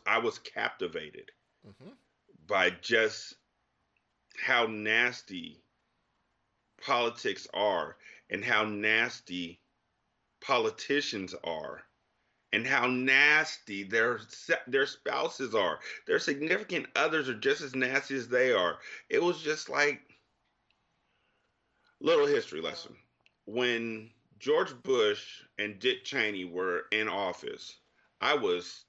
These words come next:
Speaker 1: twenty. I'm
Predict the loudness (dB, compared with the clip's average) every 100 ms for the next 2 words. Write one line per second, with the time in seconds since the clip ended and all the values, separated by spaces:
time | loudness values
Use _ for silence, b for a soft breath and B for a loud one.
0 | -20 -16 -6 -6 -6 -10 _ _ _ _
1 | _ _ _ _ _ _ _ _ _ _
2 | _ _ _ _ _ _ _ _ _ _
3 | -14 -6 -4 -2